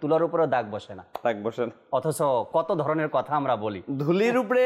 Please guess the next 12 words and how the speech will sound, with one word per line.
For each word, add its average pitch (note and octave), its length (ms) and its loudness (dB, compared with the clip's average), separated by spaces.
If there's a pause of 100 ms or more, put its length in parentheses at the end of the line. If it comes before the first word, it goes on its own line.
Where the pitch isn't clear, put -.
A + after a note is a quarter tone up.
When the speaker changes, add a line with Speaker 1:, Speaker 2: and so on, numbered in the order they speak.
Speaker 2:
রাখলেও A#3 520 4
সেটা A3+ 220 2
মুহূর্তের A3 400 4
মধ্যে G#3+ 280 4
নিঃশেষ F#3+ 380 2
হয়ে D#3+ 100 4
Speaker 1:
নিঃশেষ C#3+ 280 4
Speaker 2:
যায়। A#2 120 4
Speaker 1:
হয়ে C3 160 4
যায়। G#2+ 220 0 (280)
Speaker 2:
আর D#3 160 0 (100)
সরকার G3 320 4